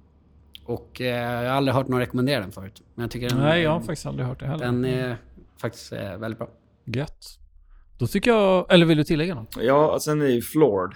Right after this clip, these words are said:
Speaker 3: eh, som är ju dokumentären. Den finns ju på YouTube.
Speaker 2: Absolut.
Speaker 3: Eh, tror jag, jag tror den finns på YouTube i alla fall. Eh, den tror jag också är extremt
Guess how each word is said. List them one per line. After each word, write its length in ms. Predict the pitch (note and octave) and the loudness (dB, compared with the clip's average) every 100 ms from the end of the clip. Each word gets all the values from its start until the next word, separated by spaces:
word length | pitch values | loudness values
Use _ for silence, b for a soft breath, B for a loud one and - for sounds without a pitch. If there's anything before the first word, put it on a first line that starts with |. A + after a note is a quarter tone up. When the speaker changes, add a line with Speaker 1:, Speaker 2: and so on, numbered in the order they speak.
| - _ | -14 _
Speaker 3:
eh, 640 | A#2 A2 G#2+ G#2 G#2 G2+ | -2 0 0 0 -2 -2
som 180 | G2+ A2 | -2 -2
är 160 | G#2 F#2+ | 0 0
ju 220 | F#2+ F#2 | -2 -6
dokumentären. 580 | G2 - F2 A2 A2 G2 | -8 -10 -8 -6 -6 -6
Den 100 | A2 | -6
finns 260 | A2+ G#2 | -6 -8
ju 40 | - | -10
på 300 | - G2+ G2+ | -8 -4 -4
YouTube. 380 | G#2 G#2+ - - _ - | -6 -10 -16 -20 _ -8
Speaker 2:
Absolut. 320 | A2+ G2+ G2+ | -6 -4 -6
Speaker 3:
Eh, 520 | G2+ G2 F#2+ F2 F2+ - | -6 -8 -10 -14 -18 -12
tror 120 | G#2 | -8
jag, 80 | - | -6
jag 60 | |
tror 100 | A#2+ | -4
den 60 | A#2 | -6
finns 140 | - - | -8 -14
på 60 | |
YouTube 220 | F2 E2+ | -16 -14
i 0 | |
alla 80 | F2 | -16
fall. 1040 | F2+ F2+ _ _ - _ _ - G#2+ G2 F#2+ | -16 -20 _ _ -20 _ _ -8 -4 -4 -4
Eh, 60 | |
den 340 | G#2+ C#3+ B2 - | -4 -2 -2 -2
tror 140 | - | -2
jag 60 | G#2 | -2
också 200 | - G#2 | -2 -2
är 340 | G2+ F2+ F2 | -2 -2 -6
extremt 560 | G2+ - - A2 E2 | -10 -10 -6 -6 -6